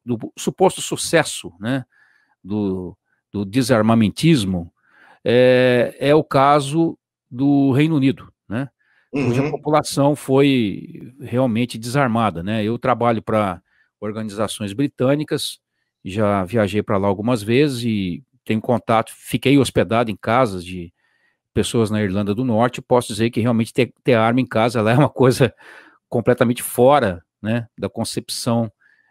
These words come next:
Speaker 1: média do indivíduo, né? Agora, eu queria pedir pro senhor, por favor, que explicasse para os nossos ouvintes o que de fato se passou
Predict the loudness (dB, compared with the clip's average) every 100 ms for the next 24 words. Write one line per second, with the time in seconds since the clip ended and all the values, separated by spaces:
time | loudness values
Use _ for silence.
0 | _ -8 -2 0 0 -2 -4 -4 -6 -6
1 | -10 -8 -8 -8 -10 _ _ _ _ 0
2 | 4 4 2 -2 _ _ _ _ _ 2
3 | 4 4 2 -2 -4 -4 -6 -6 -2 -2
4 | -2 -4 -4 -4 -8 -12 -12 -6 -2 -2
5 | -4 -14 -18 -20 _ -6 -4 -4 -6 -8
6 | -8 -6 -6 -6 -10 -12 -12 -10 -10 -6
7 | 0 0 0 -10 -4 -4 -2 0 0 0